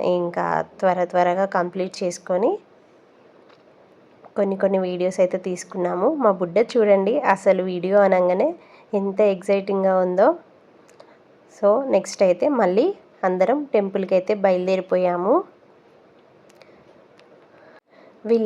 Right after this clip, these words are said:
ఇంటి దగ్గర నుండి అయితే టెంపుల్ వచ్చేసి ఒక టెన్ మినిట్స్ డిస్టెన్స్ అండి, అంతే, చాలా దగ్గరలోనే ఉంది.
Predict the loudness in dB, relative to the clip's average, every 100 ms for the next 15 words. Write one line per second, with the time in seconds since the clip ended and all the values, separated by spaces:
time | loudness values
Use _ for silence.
0 | 0 0 2 4 6 4 4 0 -2 -2
1 | 4 4 4 -2 0 -6 -4 -4 -4 -8
2 | -20 -2 -2 0 -4 0 4 4 2 2
3 | 2 0 -12 -10 -12 -4 -4 -2 -6 -2
4 | 0 0 0 2 0 2 2 4 2 2
5 | 0 2 2 2 0 0 -2